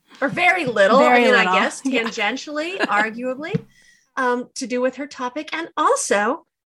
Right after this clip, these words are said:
Speaker 1: I don't, if you had asked me before you did this, if a Substack on this would work, I would have been like, "I don't, I don't know."
Speaker 2: Mm, yeah.
Speaker 1: I mean, no. So Virginia's Substack is called Burnt Toast,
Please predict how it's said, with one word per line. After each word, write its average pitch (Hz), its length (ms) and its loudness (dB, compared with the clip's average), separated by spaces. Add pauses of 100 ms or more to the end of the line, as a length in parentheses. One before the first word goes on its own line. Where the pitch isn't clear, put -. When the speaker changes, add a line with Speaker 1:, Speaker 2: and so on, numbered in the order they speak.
(460)
Speaker 1:
I 453 380 4 (100)
don't, 294 320 2
if 285 140 -2
you 480 220 6
had 262 80 4
asked 294 240 -2
me 247 100 0
before 240 300 2
you 240 160 -4
did 262 200 -6
this, 202 380 -4
if 220 240 -10
a 254 40 -6
Substack 220 580 -4
on 208 140 -8
this 196 220 -14
would 196 140 -12
work, 370 320 -4
I 233 100 0
would 226 140 2
have 220 100 0
been 220 140 -6
like, 190 180 -10
"I - 60 -20 (100)
don't, 311 220 -16 (140)
I 185 100 -12
don't 247 220 -6
know." 349 380 2
Speaker 2:
Mm, 180 60 -2
yeah. 220 180 4
Speaker 1:
I 190 80 -2
mean, 214 240 -12 (440)
no. 392 380 -4 (440)
So 254 360 4
Virginia's 294 520 -6
Substack 240 540 -8
is 202 500 -8
called 185 300 -10
Burnt 247 240 -4
Toast, - 520 -12